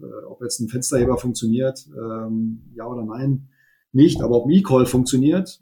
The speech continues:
oder ob, äh, ein Emergency Call, den man, also nicht nur um,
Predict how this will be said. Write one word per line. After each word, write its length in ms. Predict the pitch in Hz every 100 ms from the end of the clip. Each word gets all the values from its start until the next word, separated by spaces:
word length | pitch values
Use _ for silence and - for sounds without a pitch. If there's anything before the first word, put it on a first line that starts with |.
| -
oder 300 | 117 113 117
ob, 240 | 110 -
äh, 40 |
ein 480 | 117 113 113 110 120
Emergency 540 | 120 123 160 156 147 143
Call, 400 | - 131 139 135
den 140 | 120
man, 240 | 113 113 107
also 180 | 98
nicht 180 | 107 110
nur 160 | 123 -
um, 260 | 104 101